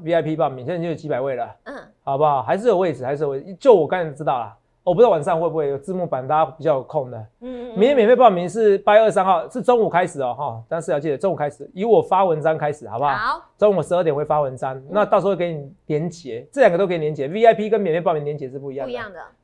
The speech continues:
Speaker 1: 不要点错。V I P 报名的就是有位置，那位置条件就是你本周参加的新会员或旧会员愿意续约升级的，OK 吗？
Speaker 2: OK。
Speaker 1: 那你这段时间你有赚到钱，你就续约升级嘛，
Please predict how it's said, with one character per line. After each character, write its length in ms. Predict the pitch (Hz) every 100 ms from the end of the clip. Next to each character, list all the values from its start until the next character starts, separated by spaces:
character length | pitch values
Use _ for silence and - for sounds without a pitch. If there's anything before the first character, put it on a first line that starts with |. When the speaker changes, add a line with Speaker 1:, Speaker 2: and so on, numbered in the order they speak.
| _
Speaker 1:
不 40 | 165
要 120 | 185
点 180 | 165 117
错。 320 | 151 127 117 _ _
V 80 | 208
I 60 | 240
P 160 | 240
报 200 | 214 233
名 160 | 185 160
的 80 | 156
就 80 |
是 100 | 170
有 100 | 180
位 200 | 135 151
置， 380 | 139 - 113 104 _
那 200 | 180 220
位 200 | 214 233
置 120 | 160
条 180 | 165 175
件 100 | 175
就 60 | 185
是 180 | 190 170
你 160 | 156
本 220 | 143 147
周 140 | 139 170
参 120 | 165
加 120 | 165
的 100 | 160
新 260 | - - 170
会 160 | 180
员 220 | 147 120 117 _ _ _
或 140 | 226
旧 280 | 226 226 208
会 160 | 214 202
员 120 | 160
愿 200 | 180 180
意 40 |
续 380 | - - 185 165
约 300 | 165 156 156 - _
升 280 | - 180 175
级 200 | 170 127
的， 220 | 120 110 110 _ _ _
OK 240 | 180 196
吗？ 260 | 190 196 180
Speaker 2:
OK。 200 | - - 320 -
Speaker 1:
那 100 | 214
你 60 | 208
这 80 | 220
段 120 | 226
时 60 |
间 140 | 170 196
你 60 |
有 40 | 190
赚 160 | 202
到 60 | 190
钱， 180 | - 147
你 80 | 143
就 120 | 185
续 160 | 180
约 100 | 175 170
升 160 | 170
级 160 | 160 139
嘛， 320 | 131 123 117